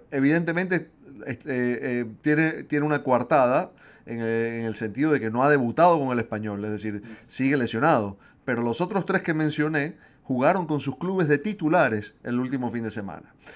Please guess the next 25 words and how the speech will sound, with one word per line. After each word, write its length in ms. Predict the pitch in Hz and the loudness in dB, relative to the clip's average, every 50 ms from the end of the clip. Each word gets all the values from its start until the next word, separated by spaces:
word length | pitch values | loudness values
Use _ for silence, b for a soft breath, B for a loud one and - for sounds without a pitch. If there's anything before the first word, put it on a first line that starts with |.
| B B B | B B B
Con 140 | B - 120 | B -6 -2
lo 140 | 123 131 131 | -2 -2 0
cual, 460 | - 147 156 160 170 185 190 190 185 b b b b b b _ - | 2 4 6 8 8 6 4 0 -4 b b b b b b _ -8
eh, 520 | 127 127 120 117 117 117 117 120 - - _ - | -4 -4 -2 -2 -2 -2 -2 -4 -6 -8 _ -6
o 340 | - 123 123 127 - - - _ _ | -2 0 0 0 -2 -4 -8 _ _
a-, 220 | - 131 123 123 - - | -6 -4 -4 -4 -2 -4
a-, 160 | 131 - - - - _ _ | -8 -8 -8 -16 -20 _ _
aquí 260 | - 131 127 - - | -2 -2 0 2 6
hay 140 | 175 170 165 | 10 10 12
alguien 200 | 170 175 185 175 | 10 10 8 2
que 100 | 156 151 | 0 0
no, 440 | 143 147 147 151 151 151 147 131 - - | 2 4 4 4 4 4 2 0 -4 -6
que 60 | 143 | -6
está 180 | 135 - 143 135 | -2 -2 0 2
faltando 380 | 151 139 143 147 139 139 139 | 2 0 2 2 0 2 2
a 20 | 135 | 2
la 100 | 120 117 | 2 2
verdad. 420 | 113 110 117 131 151 143 120 98 - _ b b b b b b b - | 2 2 2 2 2 2 0 -4 -12 _ b b b b b b b -10
Es 120 | - 104 | -6 -4
decir, 460 | 110 110 104 - 113 107 101 110 - - _ | -4 -4 -2 -2 -4 -4 -4 -6 -10 -12 _
o 200 | 123 117 117 113 | -8 -6 -6 -4
no 200 | 110 123 143 156 | -2 0 0 0
fueron, 800 | 151 156 - 160 165 175 180 170 175 170 170 165 160 156 156 147 - | 0 0 2 2 2 2 2 2 2 2 2 0 -2 -2 -4 -6 -6
eh, 440 | 143 139 131 127 123 123 120 - - | -6 -4 -4 -2 -2 -2 -4 -4 -4
contactados 1040 | - 135 131 127 120 - 131 127 127 - - 160 165 170 170 170 165 156 147 - | -4 -4 -4 -4 -2 -2 -2 -2 -2 0 2 4 4 4 4 4 2 2 0 -2